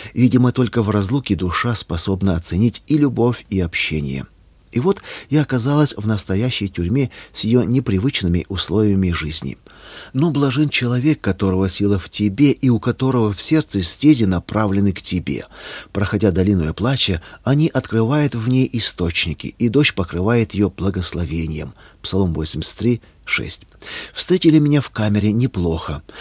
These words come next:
Я сказала, что верующая и хочу помолиться Богу. Нашёлся уголок, и я склонилась на колени. С тех пор это место стало считаться моим. Никто не препятствовал этому. Утром старалась подниматься пораньше, до подъёма,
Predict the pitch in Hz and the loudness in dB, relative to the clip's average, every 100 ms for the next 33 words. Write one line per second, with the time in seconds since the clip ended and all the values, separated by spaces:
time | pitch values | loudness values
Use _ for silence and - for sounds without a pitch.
0 | - - 165 165 139 117 151 139 - - | -16 -2 0 2 0 0 2 0 -2 -2
1 | 127 92 90 85 85 - 85 - 101 104 | 0 2 2 2 -2 0 0 -2 -4 -4
2 | 101 147 90 78 101 - 95 76 78 71 | -4 -2 -2 0 0 0 -4 -2 -6 -6
3 | 73 - - - - - 151 - 196 - | -12 -16 -20 -20 -18 -4 -2 0 0 0
4 | 160 147 147 139 92 85 - 123 139 - | 0 0 2 2 2 0 -4 -2 -2 -2
5 | 87 98 101 95 - 90 80 71 65 67 | -2 0 0 0 -4 -6 -4 -6 -8 -10
6 | - _ - - 85 - 147 151 - - | -14 _ -12 -8 -8 0 0 0 -8 -10
7 | 139 147 143 180 - 107 - 117 123 - | -6 -2 0 0 0 -2 0 0 0 -2
8 | 82 95 87 90 82 87 80 76 - - | -4 -2 -2 -2 0 0 -2 -6 -12 -20
9 | - - 131 143 - 170 139 139 139 - | -18 -6 -6 -4 -2 0 0 -2 -6 -4
10 | 90 80 - 85 - 82 76 71 76 - | -4 -2 -2 -4 -4 -6 -6 -8 -8 -10
11 | _ - - - 170 - 110 87 95 117 | _ -18 -18 0 0 2 0 0 -2 -2
12 | 143 123 92 92 98 120 - 110 127 101 | -2 -2 -2 0 0 -2 -4 -4 -2 -2
13 | 82 78 - - 110 - 120 87 92 71 | -2 -2 -4 -2 -4 -2 -4 -2 -4 -4
14 | 71 | -6